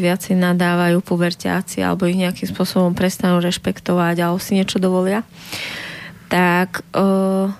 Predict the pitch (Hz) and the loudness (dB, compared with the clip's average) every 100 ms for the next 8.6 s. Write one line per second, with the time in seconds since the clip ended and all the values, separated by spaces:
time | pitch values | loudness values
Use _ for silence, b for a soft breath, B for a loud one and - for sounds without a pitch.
0 | B - - - 196 190 220 233 208 202 | B -20 -12 -2 0 0 0 0 -2 -6
1 | - 170 170 180 247 - - 190 190 185 | -2 0 0 0 -2 -2 -2 -2 0 0
2 | 196 196 190 190 180 175 180 - 185 196 | 0 2 2 2 0 -2 -4 -4 -6 -4
3 | 226 - - - - - 202 196 202 190 | -4 -6 -20 -20 -18 -10 -2 0 2 0
4 | 185 202 175 180 185 - 196 180 180 180 | -2 -2 -2 -2 -4 -2 0 2 0 -2
5 | 185 - 208 226 - B B B B - | -4 -4 -2 -2 -6 B B B B -8
6 | - 185 190 196 202 185 190 185 180 - | 0 2 2 0 0 0 0 -2 -2 0
7 | 196 190 190 - 185 185 185 - 190 190 | 0 0 -2 -2 -2 0 -2 0 -2 0
8 | 185 190 180 190 233 | -2 0 0 2 0